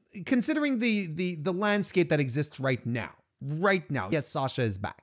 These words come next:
you know, kind of thing. Becky's a champ. Bayley's a champ.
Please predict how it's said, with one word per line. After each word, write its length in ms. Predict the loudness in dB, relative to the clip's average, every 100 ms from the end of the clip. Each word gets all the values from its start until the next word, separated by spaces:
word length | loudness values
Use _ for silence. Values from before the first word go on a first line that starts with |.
| -12
you 80 | -12
know, 100 | -10
kind 200 | -12 -12
of 80 |
thing. 140 | -14 -18 _ _ -20 _ _
Becky's 380 | 4 4 6 2
a 60 | 2
champ. 420 | 2 4 4 0 -10 0
Bayley's 360 | 4 4 4 -2
a 40 |
champ. 280 | -6 -14 -16